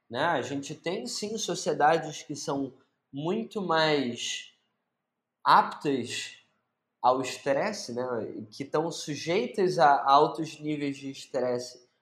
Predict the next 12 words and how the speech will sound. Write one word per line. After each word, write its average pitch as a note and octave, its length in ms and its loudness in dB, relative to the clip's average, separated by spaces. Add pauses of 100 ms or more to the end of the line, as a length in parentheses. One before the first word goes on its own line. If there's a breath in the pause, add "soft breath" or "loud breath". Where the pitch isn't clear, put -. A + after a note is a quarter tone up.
(120)
com C#3+ 100 -6
muito D3+ 260 -4
mais C#3 240 -2
frequência D3+ 800 -4 (320)
do E3+ 200 -4
que A#3 180 -2
outras. A#2+ 540 2
A A2 80 -6
gente C#3 380 -8
falaria C#3+ 600 4
de D3 180 -8
sociedades C3+ 1080 0